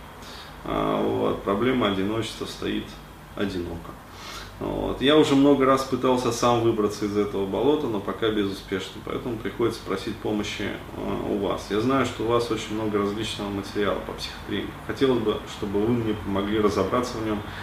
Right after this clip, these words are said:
и составить план действий для того, чтобы выйти из этой ситуации. Сам я не знаю, как мне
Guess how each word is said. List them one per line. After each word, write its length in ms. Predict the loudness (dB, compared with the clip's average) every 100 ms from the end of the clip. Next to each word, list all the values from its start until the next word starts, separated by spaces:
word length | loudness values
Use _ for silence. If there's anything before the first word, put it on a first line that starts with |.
| -10 -8
и 40 |
составить 480 | -8 -6 2 4 4
план 220 | 0 0
действий 300 | 0 0 -2 -2
для 100 | -2
того, 260 | 2 2
чтобы 220 | 0 -2 -2
выйти 280 | -2 -2
из 120 | -2 0
этой 140 | -2
ситуации. 580 | -4 -6 -4 -2 -4 -6
Сам 300 | -4 -2 0
я 120 | 0
не 100 | 0
знаю, 260 | 0 -2 -2
как 160 | -4 -4
мне 120 | -4